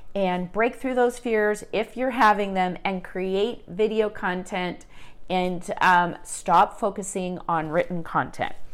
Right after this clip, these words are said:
Okay, so the next question I have is, "Why can't I pick my own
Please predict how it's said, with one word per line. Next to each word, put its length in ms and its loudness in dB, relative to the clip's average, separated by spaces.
Okay, 340 4
so 440 6
the 160 2
next 960 0
question 400 2
I 100 2
have 300 2
is, 140 0
"Why 540 4
can't 400 0
I 140 0
pick 420 -4
my 220 -2
own 400 -4